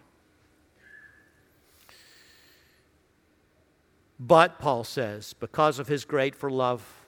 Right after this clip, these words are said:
love for us, God, who is rich in mercy, made us alive with Christ."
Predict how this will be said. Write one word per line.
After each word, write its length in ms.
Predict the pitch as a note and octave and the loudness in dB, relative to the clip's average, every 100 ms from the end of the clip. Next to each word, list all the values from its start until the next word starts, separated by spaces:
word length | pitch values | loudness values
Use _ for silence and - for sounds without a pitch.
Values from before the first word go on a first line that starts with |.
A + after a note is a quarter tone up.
| - | -6
love 240 | C#3 C3+ | -2 -2
for 200 | - A2 | -4 -8
us, 180 | G#2+ - | -8 -6
God, 340 | D3 B2+ B2 | 0 0 0
who 100 | B2 | -4
is 180 | B2 A2 | -8 -6
rich 240 | C3 B2+ | -6 -6
in 100 | C3 | -8
mercy, 340 | A#2 A2+ G2 A2 | -8 -8 -8 -10
made 220 | A2 A2+ | -6 -6
us 160 | A2 - | -6 -8
alive 400 | G#2+ G#2+ G#2+ G#2+ | -8 -6 -6 -8
with 140 | G#2 | -14
Christ." 600 | - A2+ F#2 F#2 - - | -10 -8 -8 -10 -16 -20